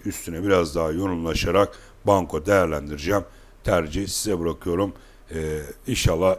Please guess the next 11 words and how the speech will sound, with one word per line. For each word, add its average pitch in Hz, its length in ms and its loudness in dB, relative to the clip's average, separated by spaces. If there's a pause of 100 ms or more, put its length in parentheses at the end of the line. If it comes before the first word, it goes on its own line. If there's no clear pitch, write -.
(120)
iyi 101 200 -2
bir 78 40 -8
sonuçta 82 440 -2
ayrılırız. 85 540 0 (320)
Herkese 82 460 2
bol 95 160 8
şanslar 92 540 2
diliyorum. 95 320 4 (360)
Allah'a 90 320 6
emanet 82 400 -2
olun. 92 220 -2